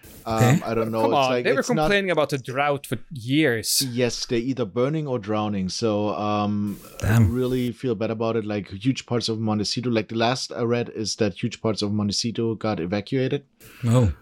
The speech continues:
Speaker 1: Um, it's been raining nonstop. Um, streets have turned into rivers, and from my experience, like, living in Santa Barbara, is that they're used to some rain, but not that amount of rain. So, um,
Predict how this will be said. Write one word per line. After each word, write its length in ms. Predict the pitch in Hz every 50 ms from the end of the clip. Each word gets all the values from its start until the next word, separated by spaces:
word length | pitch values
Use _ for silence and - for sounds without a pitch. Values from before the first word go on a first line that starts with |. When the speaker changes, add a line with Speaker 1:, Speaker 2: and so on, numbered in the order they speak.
| - -
Speaker 1:
Um, 540 | 110 113 110 107 107 107 104 107 110 110 -
it's 200 | 110 104 - -
been 220 | - 135 117 110 107
raining 440 | 107 113 117 123 127 123 120 120 76
nonstop. 960 | 92 101 107 110 107 120 131 131 - - - 123 113 127 131 - - 87 -
Um, 840 | - 110 107 107 107 104 107 104 104 107 104 104 104 101 - - - -
streets 420 | - - - - 127 127 120 - -
have 160 | 117 110 -
turned 260 | - 113 117 117 113
into 240 | 101 101 95 - 101
rivers, 560 | 101 110 123 123 131 139 147 147 135 - - - - -
and 360 | 113 110 110 110 110 107 98 - _ _ _ - - _ _ _ _ _ _ - -
from 480 | - 123 117 113 110 110 101 69 - - - - -
my 220 | 110 107 107 107
experience, 520 | 113 113 110 - - - 120 113 110 - -
like, 160 | 104 101 -
living 280 | 110 107 107 120 120
in 100 | 117 110
Santa 260 | 98 - - 104 98 98
Barbara, 440 | 85 92 98 110 - 131 123 120
is 340 | 113 - - 110 107 98 -
that 320 | - 107 98 98 95 92 - - - - - - - - - - - - - - _ _ _ _ _ _ _ _ _ _ _ _ _ - -
they're 120 | 147 135
used 320 | 123 117 127 123 - -
to 80 | - 104
some 320 | 90 - 113 110 110 117
rain, 260 | 120 127 127 131 131 123
but 220 | - - 92 92
not 140 | 95 90 -
that 120 | 92 87
amount 260 | 90 90 87 82 82
of 140 | 82 85 82
rain. 260 | 87 82 80 82 80 82 82
So, 560 | - - - - 107 98 95 95 95 92 -
um, 480 | - - 95 95 95 95 95 92 92